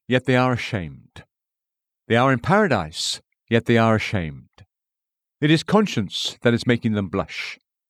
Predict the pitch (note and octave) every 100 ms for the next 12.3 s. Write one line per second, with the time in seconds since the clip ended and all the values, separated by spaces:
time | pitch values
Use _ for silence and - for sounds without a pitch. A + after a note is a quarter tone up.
0 | _ _ _ _ A#2+ E3+ F3 E3+ D3+ C#3
1 | C#3 - - D3+ G#3+ C3 G#2 F2 E2 G2
2 | C#3 D#3 _ - A2+ B2+ E3 - A#2 C3+
3 | C3+ - - D3+ E3+ E3+ D#3 - C#3 C#3
4 | C#3+ - D3+ C3 B2+ B2 - - D2+ -
5 | - - _ _ _ _ _ _ _ _
6 | B2 C3 C3+ - F#3 F#3 D3 A2+ F#2+ G2
7 | - D#3 E3+ D#3+ D3+ - _ _ G#2+ A2
8 | D#3 D#3 C#3+ D3+ C3 - - C#3 A#2 G#2+
9 | G2+ B2+ - A#2 - E2 C#2 A1 - -
10 | - _ _ _ _ _ _ B2+ - C#3
11 | A3 - F3 - - - G#2+ D3 F3+ E3
12 | A2 A#2